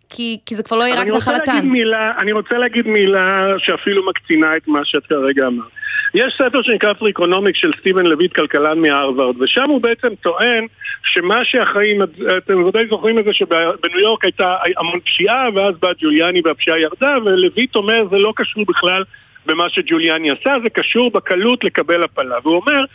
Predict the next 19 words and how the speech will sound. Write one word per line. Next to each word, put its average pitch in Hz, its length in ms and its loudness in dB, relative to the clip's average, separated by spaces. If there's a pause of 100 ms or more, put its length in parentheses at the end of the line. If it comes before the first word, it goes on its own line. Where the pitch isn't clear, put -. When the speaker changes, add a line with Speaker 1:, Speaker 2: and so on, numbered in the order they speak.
(260)
Speaker 2:
שמי 240 280 -2
שאחראי 226 600 0
להרבה 202 360 0
מאוד 214 240 0
מהפשיעה, 185 400 -2
הוא 165 140 0
ניתח 208 380 0
את 233 100 -4
הנתונים 415 380 -2
בצורה 196 240 0
מאוד 185 320 0
מרתקת, 196 580 0 (460)
הוא 190 100 -2
בא 240 200 2
ואומר, 226 400 0
מדובר 185 320 0
על 233 200 0
נערות 190 460 0
צעירות 160 540 0